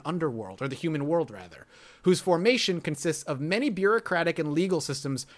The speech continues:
originating in Chinese society and were more or less completed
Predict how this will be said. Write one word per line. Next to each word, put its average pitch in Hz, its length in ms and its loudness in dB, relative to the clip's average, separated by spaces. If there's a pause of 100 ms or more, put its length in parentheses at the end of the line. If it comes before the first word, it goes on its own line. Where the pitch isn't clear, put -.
(120)
originating 185 600 4
in 180 100 -2
Chinese 143 400 -2
society 160 640 2 (240)
and 202 160 2
were 208 100 8
more 190 380 4
or 202 240 2
less 151 320 0
completed 147 560 -2